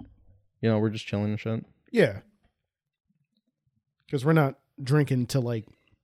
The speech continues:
Speaker 2: "Hey, we had a bad day, let's just drink," you know? We're just kinda drinking 'cause we're hanging out.
Speaker 1: Yeah, we're just, like, vibing and shit.
Speaker 2: Yeah. It's just a casual thing.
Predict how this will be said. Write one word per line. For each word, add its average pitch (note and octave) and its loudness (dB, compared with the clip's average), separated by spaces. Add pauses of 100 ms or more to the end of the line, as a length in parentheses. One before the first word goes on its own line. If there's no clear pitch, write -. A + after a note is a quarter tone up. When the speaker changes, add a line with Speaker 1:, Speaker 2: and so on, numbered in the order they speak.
(720)
Speaker 2:
"Hey, C3 -2
we A#2+ -4
had B2 -2
a A2+ -6
bad A#2 -4
day, A2+ -6
let's A2 -10
just - -14
drink," A#2+ -8
you B2+ -8
know? A#2 -8
We're C#3+ 0
just B2+ -6
kinda D#3 6
drinking B2 2
'cause C3+ 4
we're C3 0
hanging A#2 -2
out. A#2+ -6 (180)
Speaker 1:
Yeah, C3 6
we're G#2+ 6
just, B2+ 0
like, G2+ 0
vibing G2+ 0
and G#2 -8
shit. - -8
Speaker 2:
Yeah. F3+ 2 (920)
It's A#2+ -4
just C3+ 2
a C3 -4
casual A#2+ 0
thing. A#2 -2